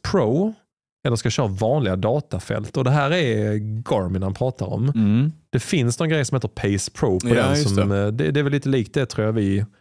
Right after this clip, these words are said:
Speaker 1: har pratat om, att du
Speaker 2: Mm.
Speaker 1: trycker du liksom vid varje kilometermarkering så anpassar
Speaker 2: Ja,
Speaker 1: den automatiskt.
Speaker 2: precis.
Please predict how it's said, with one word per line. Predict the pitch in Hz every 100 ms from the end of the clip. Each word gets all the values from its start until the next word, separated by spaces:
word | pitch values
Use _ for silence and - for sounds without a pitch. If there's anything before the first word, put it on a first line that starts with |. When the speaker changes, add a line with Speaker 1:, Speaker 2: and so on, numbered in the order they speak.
| _ _ -
Speaker 1:
har |
pratat | - 131 127 113
om, | 104
att | 98
du | 117 101 98 98
Speaker 2:
Mm. | 98 127 - 156 147 147
Speaker 1:
trycker | - 139 - 113
du | 107
liksom | 104 - 110 107 107 120
vid | 120 113
varje | 131 120
kilometermarkering | 117 113 113 - 98 95 95
så | 104 -
anpassar | 117 120 - 113 117
Speaker 2:
Ja, |
Speaker 1:
den | 117 95
automatiskt. | 92 110 107 87 - 101 110 -
Speaker 2:
precis. | 78 - -